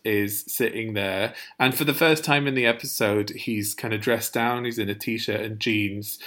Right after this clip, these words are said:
rather than his, his kind of suit. And it turns out that Sid's mum has gone, but his dad doesn't want to admit that they've split up. He tells Sid that relationships are complicated, which I think by this point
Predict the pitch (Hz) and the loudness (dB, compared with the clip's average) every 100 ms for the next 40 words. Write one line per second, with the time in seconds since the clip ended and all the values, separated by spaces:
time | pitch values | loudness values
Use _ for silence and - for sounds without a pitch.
0 | - - 110 104 104 104 101 95 98 - | -16 -6 2 2 2 0 2 2 2 0
1 | - 107 104 - 107 95 - - 110 95 | -4 -2 -4 -4 -6 -4 0 6 6 6
2 | 107 - 117 113 - 139 127 123 123 123 | 0 -2 0 0 2 6 8 8 4 2
3 | - - 131 113 117 117 107 107 107 - | -4 2 4 4 2 -2 -2 -4 -2 2
4 | 110 104 92 98 107 - - - - 117 | 4 4 0 -6 -12 -16 -20 -20 -4 0
5 | 117 107 - 123 120 127 - - 151 120 | 0 0 4 6 8 4 -2 6 10 10
6 | 127 120 117 - 107 113 113 110 - 110 | 8 0 -2 0 0 4 4 4 2 0
7 | 110 104 - - 110 117 143 - - _ | 0 0 0 0 2 4 2 -2 -16 _
8 | 147 143 165 160 160 - 147 143 135 135 | 2 6 8 8 8 6 8 8 6 4
9 | 120 120 120 123 123 123 127 - - 131 | 6 6 6 6 6 6 0 0 2 0
10 | 131 135 131 - - 185 185 233 233 127 | 2 0 0 -2 2 2 2 -2 0 -2
11 | - 113 123 113 - 110 110 - - 107 | -2 -2 -2 0 2 2 2 -2 -2 -2
12 | 107 | -2